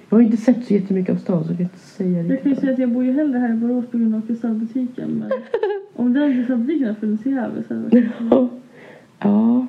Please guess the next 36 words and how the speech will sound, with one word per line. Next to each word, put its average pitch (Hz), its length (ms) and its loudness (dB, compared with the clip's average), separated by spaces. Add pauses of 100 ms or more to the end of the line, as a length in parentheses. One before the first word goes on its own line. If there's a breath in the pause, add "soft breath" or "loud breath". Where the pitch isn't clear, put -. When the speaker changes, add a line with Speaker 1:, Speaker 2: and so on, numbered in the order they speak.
Speaker 1:
men 220 100 6
det 233 60 6
fanns 494 320 2
ju 285 40 8
lite 254 280 4
fina 190 400 2
faktiskt 180 360 -4 (100)
hus 175 240 0
där - 440 -4
runt. 175 420 -4 (1000 soft breath)
Så 226 60 4
lite 214 200 4
äldre, 180 440 4
typ 226 80 2
Speaker 2:
Ja, 302 100 2
Speaker 1:
så 214 120 0
här 185 200 4
Speaker 2:
det 175 60 2
blir 220 120 0
Speaker 1:
sek-, 208 280 2
Speaker 2:
fina - 240 -4
hus. 226 260 -2
Speaker 1:
sekelsbostäder, 220 1000 2
typ 180 140 -4
så 196 100 -4
här, 185 100 0
och, 190 400 0
och 185 280 -6
se-, 196 280 0 (340 loud breath)
sekelslägenhus. 208 960 0 (200)
Det 202 120 0
är 180 40 0
som 185 180 -4
Speaker 2:
Ja, 226 180 0
Speaker 1:
huset. - 260 -8 (180)
Speaker 2:
sekelskiftshus - 2000 -6